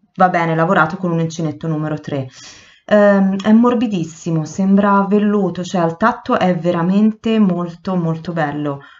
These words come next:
questo materiale. È in cuoio, leggermente elasticizzato, quindi ha una componente in poliestere.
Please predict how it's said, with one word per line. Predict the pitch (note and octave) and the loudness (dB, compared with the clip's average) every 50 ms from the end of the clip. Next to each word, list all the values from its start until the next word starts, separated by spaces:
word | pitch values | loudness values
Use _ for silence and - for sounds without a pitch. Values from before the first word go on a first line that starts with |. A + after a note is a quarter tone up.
| _ _ | _ _
questo | - - E3 E3 - F3 | -6 -4 -4 -4 -4 -2
materiale. | E3+ D#3+ D#3+ E3 E3 D#3+ D3 C#3+ C#3+ D3 D3 D3+ D3+ - - - - - _ - | -2 -2 -2 -2 -2 -4 -4 -4 -6 -6 -8 -8 -10 -14 -20 -20 -20 -20 _ -4
È | - G3 | 0 2
in | E3+ E3+ F3+ F3+ | 2 2 2 0
cuoio, | - - G3 E3+ D#3 D3+ D#3 E3+ G3 B3 D4 D4 D4 - _ _ _ _ _ - | 0 0 2 2 4 2 2 2 2 2 2 0 -4 -10 _ _ _ _ _ -8
leggermente | G#3 G3+ G#3+ A#3 G3 G3+ G#3 F#3+ F#3+ G3 G3+ G#3 G3+ A#3 | -2 0 0 0 2 2 2 2 4 2 2 2 2 0
elasticizzato, | G3 F3 F3+ - - - - F#3 F3+ - F#3+ G3 A3 A3 | -2 -2 -4 -6 -10 -8 -8 -6 -2 0 0 0 0 -2
quindi | - G#3+ F#3 E3+ E3 | -4 -2 -2 0 0
ha | D#3+ | 0
una | E3 F#3+ F#3+ | 0 -2 -2
componente | - F#3 E3 E3 D#3+ D#3+ E3 E3 F3 F3 F3+ | -4 -4 -4 -4 -4 -2 -2 -2 -2 -2 -2
in | G#3 F#3 - | -2 -4 -2
poliestere. | - E3 D#3+ D#3 D3+ C#3+ C#3 - _ - - E3 F3+ A3+ C#4 | -4 -8 -6 -6 -8 -12 -12 -16 _ -8 -6 -2 -2 -2 -2